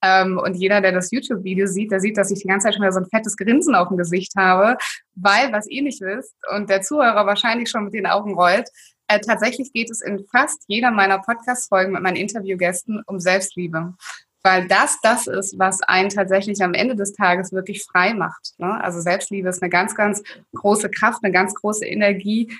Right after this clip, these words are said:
die einen von innen heraus auch frei machen kann. Und das habt ihr im Prinzip jetzt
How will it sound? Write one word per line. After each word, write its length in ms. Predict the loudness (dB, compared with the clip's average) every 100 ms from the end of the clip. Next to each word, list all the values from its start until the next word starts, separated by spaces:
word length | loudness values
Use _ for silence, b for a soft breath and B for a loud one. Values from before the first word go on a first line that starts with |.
| B
die 80 | 0
einen 140 | 2
von 160 | 2 0
innen 220 | 2 2
heraus 340 | 2 4 2 2
auch 80 |
frei 240 | -4 0 2
machen 320 | 2 0 -2
kann. 300 | -8 -6 -6
Und 120 | -4
das 140 | -4 -4
habt 160 | -2
ihr 80 | 0
im 80 | 0
Prinzip 400 | -2 -4 -4 0
jetzt 300 | 0 -2